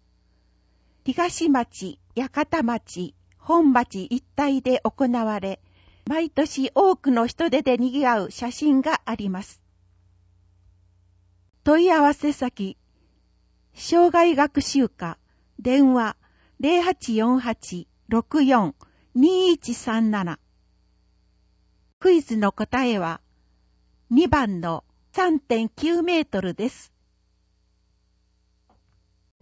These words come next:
と書き。受験シーズン真っ只中ですね。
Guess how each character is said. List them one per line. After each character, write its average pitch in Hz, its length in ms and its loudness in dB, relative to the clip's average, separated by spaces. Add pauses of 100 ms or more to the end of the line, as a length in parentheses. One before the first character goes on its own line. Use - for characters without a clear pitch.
と 339 200 0
書 302 140 -4
き。 226 340 -10 (2000)
受 277 200 -4
験 370 260 -2
シ 339 300 0
ー - 60 -4
ズ 220 180 -6
ン 190 120 -6
真 208 120 -4
っ - 60 -8 (120)
只 330 240 -2
中 226 300 -4
で 185 100 -12
す - 180 -20
ね。 208 260 -10